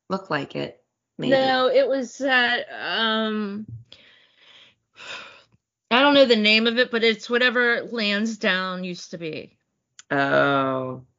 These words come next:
Speaker 2: It's where U two, it's the spot of the same place where U two played for Pop Mart.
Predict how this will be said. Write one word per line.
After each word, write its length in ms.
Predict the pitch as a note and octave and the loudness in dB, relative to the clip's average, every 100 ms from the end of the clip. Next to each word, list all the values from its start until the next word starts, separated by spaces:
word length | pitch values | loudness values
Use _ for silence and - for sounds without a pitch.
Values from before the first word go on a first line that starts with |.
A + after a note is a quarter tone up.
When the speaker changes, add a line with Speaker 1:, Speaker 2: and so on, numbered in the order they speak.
| _ _ _ _ _ _ _ _ _ _ _ _ _ - | _ _ _ _ _ _ _ _ _ _ _ _ _ 0
Speaker 2:
It's 220 | C4+ B3 | 0 0
where 520 | A#3+ A#3+ A#3+ A#3 A#3 | 2 2 4 2 -2
U 240 | A3+ B3 | -4 -8
two, 240 | - B3+ A#3 | -6 -10 -6
it's 320 | A#3+ A#3+ - _ - - _ _ _ | -6 -6 -18 _ -20 -20 _ _ _
the 140 | C4 C4 | 0 0
spot 580 | - - - A#3+ A#3+ | -4 -8 0 2 4
of 160 | - A3 | 0 -4
the 100 | A#3 | -8
same 360 | - A3+ G#3+ G#3+ | -4 -4 -4 -6
place 640 | - A3 G3 G3 - - - | -6 -4 -2 -4 -12 -18 -8
where 120 | G#3+ | -8
U 260 | F3+ G3 | -6 -8
two 200 | F#3+ G3 | -8 -14
played 360 | F#3 - F#3 E3+ | -14 -6 -4 -4
for 140 | F#3+ | -8
Pop 340 | D#3+ - D#3+ - | -10 -6 -8 -6
Mart. 300 | C#3 - | -12 -12